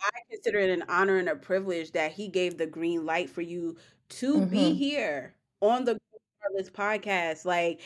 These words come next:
Speaker 1: and to pour into, um, the community, because listen,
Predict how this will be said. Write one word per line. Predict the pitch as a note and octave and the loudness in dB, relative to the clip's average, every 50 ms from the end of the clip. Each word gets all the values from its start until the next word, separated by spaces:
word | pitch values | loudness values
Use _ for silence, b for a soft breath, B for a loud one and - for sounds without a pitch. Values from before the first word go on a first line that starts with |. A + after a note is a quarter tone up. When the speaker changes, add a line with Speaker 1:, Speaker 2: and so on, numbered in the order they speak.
| B B B | B B B
Speaker 1:
and | - F#3 F#3 F#3 | 0 0 0 2
to | - F#3 | 0 -2
pour | F3 - - - G#3+ G#3 A3 A3 | -2 -2 -2 2 4 4 6 4
into, | A3 - - G3+ G3+ G3 F#3+ - - A3 G#3 G3 F#3 F#3 F3 F3 F3 B B B B B - | 4 4 2 2 0 0 -2 -6 -4 0 2 2 2 2 0 -2 -6 B B B B B -4
um, | F#3 F3+ F3+ F3 F3 F3 E3+ - F3+ | 0 2 2 2 2 0 -4 -6 -2
the | F3 G3 | -2 -2
community, | F#3+ G3 A3 G3+ G3 F#3+ G3+ G#3+ A3+ G#3 F#3+ F#3 F3 E3+ E3 | -2 0 0 0 2 2 2 0 0 0 -2 -2 -4 -6 -6
because | E3 F#3 F3+ F#3 G#3 F#3 F3 F3 E3+ E3 E3 D#3+ - | -6 -6 -4 0 0 2 2 2 2 2 0 -2 -6
listen, | - F3+ F3+ F#3+ G3 F#3+ G3 F#3 F3 D#3+ D#3 D3+ D3+ D3 D3 D3 | -6 -2 0 0 0 0 -2 -4 -6 -4 -4 -6 -6 -6 -8 -10